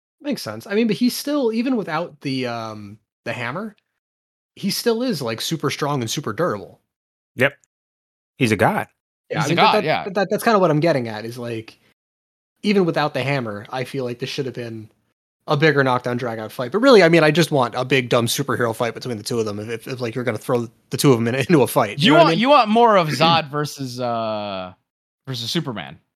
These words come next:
Speaker 1: I want more of Zod versus Superman without, uh, Zod murder.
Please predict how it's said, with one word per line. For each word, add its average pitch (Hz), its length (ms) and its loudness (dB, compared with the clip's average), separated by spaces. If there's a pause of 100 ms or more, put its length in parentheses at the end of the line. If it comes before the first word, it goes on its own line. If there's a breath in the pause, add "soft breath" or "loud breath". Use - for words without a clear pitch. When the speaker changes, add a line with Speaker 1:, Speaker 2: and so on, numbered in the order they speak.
Speaker 1:
I 170 100 6
want 240 220 8
more 220 220 8
of 202 80 6
Zod 170 260 6
versus 160 260 -2
Superman 135 540 -2
without, 127 580 -4 (100)
uh, 107 560 -6 (240)
Zod 123 280 0
murder. 104 300 -12